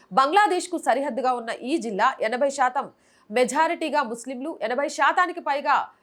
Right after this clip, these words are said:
మైనారిటీ జనాభా కలిగి ఉంది. ఇటీవల జమాత్ బంగ్లాదేశ్ అనుబంధ సంస్థ హిందూ సమాజ సభ్యులకు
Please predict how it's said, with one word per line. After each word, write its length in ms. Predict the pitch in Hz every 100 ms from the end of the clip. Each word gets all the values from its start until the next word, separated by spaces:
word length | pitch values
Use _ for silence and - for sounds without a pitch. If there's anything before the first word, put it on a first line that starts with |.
| _ -
మైనారిటీ 580 | 247 311 381 370 359 330
జనాభా 380 | 269 262 254 262
కలిగి 320 | 247 240 269
ఉంది. 260 | 277 330
ఇటీవల 480 | 349 269 285 254 214 170
జమాత్ 340 | 220 254 339 - _ _ 190
బంగ్లాదేశ్ 640 | 247 277 349 349 359 -
అనుబంధ 340 | 240 254 262 254
సంస్థ 360 | 254 233 -
హిందూ 440 | 220 208 247 247 330
సమాజ 340 | 277 254 240
సభ్యులకు 580 | 247 214 233 240 269